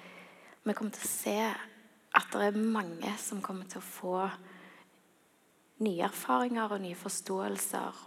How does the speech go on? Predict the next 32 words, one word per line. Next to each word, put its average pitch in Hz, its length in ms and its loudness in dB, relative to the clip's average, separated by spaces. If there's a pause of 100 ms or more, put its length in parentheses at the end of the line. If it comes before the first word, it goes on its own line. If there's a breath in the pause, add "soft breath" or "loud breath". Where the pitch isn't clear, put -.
(100)
og, 185 180 -2 (580 loud breath)
ehm, 190 500 -4 (960)
nye 185 240 2
liv. 180 400 4 (1900 loud breath)
Fordi 196 180 2
Gud 196 380 -2
vil 190 100 2
vise - 300 -4
dem 202 260 0
noe 190 220 -4
nytt - 420 -10
i 202 60 -4
den 196 140 -6
tiden - 220 -4
som 240 160 -6
kommer. - 280 -6 (4000 loud breath)
Så 254 120 2
jeg 254 60 -4
tenker 240 280 0
bare 220 80 0
at - 80 -6
jeg 214 160 4
bare 196 120 6
ber - 360 -2
om 240 80 2
det. - 160 -2
<laughs> - 2000 -2
Og 214 60 2
så - 140 0
lander 196 300 2
vi 202 140 0
der. - 240 -4